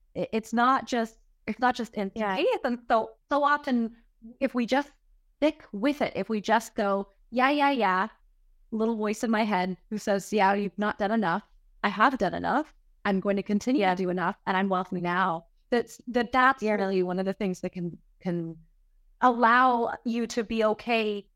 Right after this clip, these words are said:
Speaker 1: even when you're not seeing the direct quote unquote result right that second.
Speaker 2: Yeah. And I think as human beings, um, just reflecting on something you said, or, or have I done enough? It's
Speaker 1: Mm.
Speaker 2: actually, "I am enough.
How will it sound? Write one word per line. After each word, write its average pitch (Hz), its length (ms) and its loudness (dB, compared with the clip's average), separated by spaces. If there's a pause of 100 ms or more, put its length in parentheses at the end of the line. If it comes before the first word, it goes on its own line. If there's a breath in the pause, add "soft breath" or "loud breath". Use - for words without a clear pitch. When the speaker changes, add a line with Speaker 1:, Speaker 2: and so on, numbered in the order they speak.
(200)
Speaker 1:
even 240 280 -2
when 214 160 0
you're 196 140 -2
not 190 320 -2
seeing 190 320 0
the 170 80 -2
direct 175 560 0 (160)
quote 175 160 -4
unquote 170 320 -4
result 156 480 -4 (120)
right 175 280 0
that - 240 0
second. - 320 -6 (100)
Speaker 2:
Yeah. 190 600 -6 (720)
And 240 100 6
I 240 60 8
think 285 260 0
as 254 140 -2
human 220 280 -2
beings, 175 760 -2
um, 175 720 -2
just - 200 -4
reflecting 202 440 -4
on 190 60 -4
something 190 440 -8
you 185 100 -4
said, 180 380 -4
or, 170 160 -4
or 165 100 -2
have 220 200 -4
I 185 80 2
done 190 260 0
enough? 160 340 -4 (540)
It's - 160 0
Speaker 1:
Mm. 226 80 0
Speaker 2:
actually, 185 500 -4 (240)
"I 180 120 2
am 196 200 2
enough. 180 320 -4